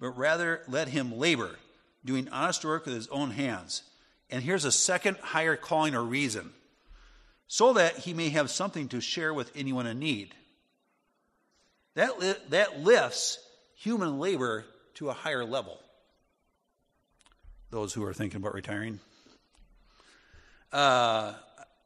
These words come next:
in other words, labor for good. Labor for good. Lifts human labor to a next higher level, to give to those who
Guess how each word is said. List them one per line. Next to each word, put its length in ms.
in 100
other 140
words, 460
labor 420
for 160
good. 280
Labor 280
for 140
good. 320
Lifts 240
human 280
labor 260
to 200
a 60
next 280
higher 220
level, 240
to 140
give 480
to 100
those 460
who 280